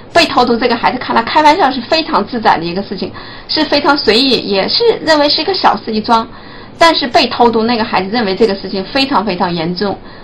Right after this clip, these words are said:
已经伤害到他自尊心了。那其实后来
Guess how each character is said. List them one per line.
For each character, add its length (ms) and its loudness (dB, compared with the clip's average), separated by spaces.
已 100 0
经 180 2
伤 160 6
害 120 4
到 80 4
他 120 2
自 200 -6
尊 180 0
心 300 -2
了。 180 0
那 180 4
其 160 -2
实 160 2
后 160 4
来 240 4